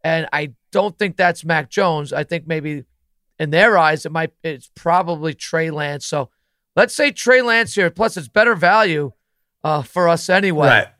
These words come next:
Speaker 1: to go with him here. So
Speaker 2: And this
Speaker 1: and look,
Speaker 2: flip-flop
Speaker 1: if you look at
Speaker 2: a
Speaker 1: the
Speaker 2: lot.
Speaker 1: mocks right now, what is it? It's like fifty fifty split, I feel like, in the mocks, even though, again,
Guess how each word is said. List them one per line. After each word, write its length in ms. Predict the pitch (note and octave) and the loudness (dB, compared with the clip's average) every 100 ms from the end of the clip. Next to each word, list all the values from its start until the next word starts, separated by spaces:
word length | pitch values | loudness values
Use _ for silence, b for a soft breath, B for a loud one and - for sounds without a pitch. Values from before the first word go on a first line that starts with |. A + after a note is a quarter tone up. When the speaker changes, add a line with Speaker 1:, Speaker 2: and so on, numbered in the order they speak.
| _ _ | _ _
Speaker 1:
to 140 | - E3+ | -4 0
go 200 | F3+ E3 | 2 2
with 200 | D3+ - | 0 -4
him 140 | C#3 | -6
here. 220 | C#3 A2+ | -4 -6
So 340 | G2+ E3+ D3+ C#3 | -4 0 0 2
Speaker 2:
And 120 | E3 | 4
this 240 | F#3 - | 4 4
Speaker 1:
and 260 | E3 F3 C#4+ | 4 4 4
look, 80 | D4+ | 4
Speaker 2:
flip-flop 160 | C#3+ | 4
Speaker 1:
if 180 | G3 E3+ | 0 -2
you 80 | B3 | -2
look 160 | C#4+ D#4 | 0 0
at 80 | |
Speaker 2:
a 40 | A#3+ | 2
Speaker 1:
the 80 | C#4+ | 2
Speaker 2:
lot. 60 | |
Speaker 1:
mocks 340 | D#4 D#4 - A#3+ | 4 4 2 0
right 140 | G#3+ | 2
now, 100 | F#3+ | 2
what 180 | F#3+ A3 | 2 2
is 120 | B3 | 0
it? 120 | B3 - - _ _ | -2 -8 -18 _ _
It's 160 | A3 - | 0 2
like 120 | A#3+ | 0
fifty 460 | - C#4 D4+ D4 A#3 | 0 0 0 -2 -2
fifty 420 | - C4+ - G#3+ | 0 0 0 -6
split, 520 | - - - G3 F#3 | -6 -8 0 2 2
I 120 | E3+ | -2
feel 260 | D#3 - F#3 | -2 -2 0
like, 240 | E3+ E3+ | 0 0
in 80 | E3+ | -4
the 80 | D#3 | -6
mocks, 420 | D#3 G3+ D3+ - | 2 2 2 -2
even 160 | G#3 G3+ | -6 0
though, 200 | G#3+ G3 | 0 0
again, 320 | F#3+ G#3+ B2 | 0 0 0